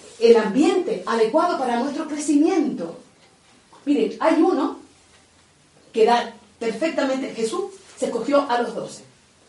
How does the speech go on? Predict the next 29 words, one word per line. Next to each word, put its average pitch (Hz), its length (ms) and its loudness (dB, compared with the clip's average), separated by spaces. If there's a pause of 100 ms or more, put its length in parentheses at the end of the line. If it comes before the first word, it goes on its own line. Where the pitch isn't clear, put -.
(420)
Después 370 260 -2
de 370 80 0
Jesús 330 260 0
marcharse 254 680 0 (400)
al 196 160 -10
cielo, 302 400 2 (640)
eh, 220 200 0
o 214 60 2
sea, 302 140 2
después 294 220 2
de 302 100 -2
Jesús, 330 260 -2
mm, 214 480 -8 (240)
a-, - 360 -6
muerto, 302 560 0 (380)
eh, 202 240 -6
antes 262 280 0
de, 254 180 0
de 247 180 4
ellos 285 140 0
verlo 285 240 4
resucitado, 285 560 0
estaban 302 320 0
todos 330 220 -2
temerosos, 302 440 0
metidos 302 340 0
en 285 60 2
un 277 80 -2
sitio, 302 300 0